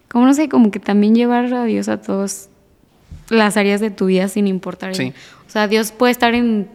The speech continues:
Speaker 1: todas las áreas, solo es cuestión de que tú le hagas un campo.
Speaker 2: Sí. Fíjate que eso, eso que dices, o, está,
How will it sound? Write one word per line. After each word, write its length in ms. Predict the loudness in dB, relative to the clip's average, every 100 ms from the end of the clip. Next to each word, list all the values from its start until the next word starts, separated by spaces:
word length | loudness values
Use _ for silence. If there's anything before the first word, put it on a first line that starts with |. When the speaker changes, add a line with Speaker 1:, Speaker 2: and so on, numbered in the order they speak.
| -4
Speaker 1:
todas 180 | 0 2
las 180 | 2 0
áreas, 220 | -2 0
solo 160 | -2 -2
es 80 |
cuestión 360 | -4 -6 -2 -2
de 140 | -2 -4
que 180 | -8
tú 400 | -8 _ -2 0
le 100 | 2 0
hagas 220 | 0 -2
un 100 | -2
campo. 520 | -2 -4 -4 -4 -6 -8
Speaker 2:
Sí. 180 | -8 -8 -14 -20 -20 _ _ _ -12 -4 -4 -6 -4
Fíjate 220 | 0 0
que 160 | 0 -2
eso, 220 | -4 -2
eso 180 | -2 0
que 80 | -2
dices, 260 | -4 -6 -14 -20 _ _ _
o, 180 | -6 -2
está, 180 | 0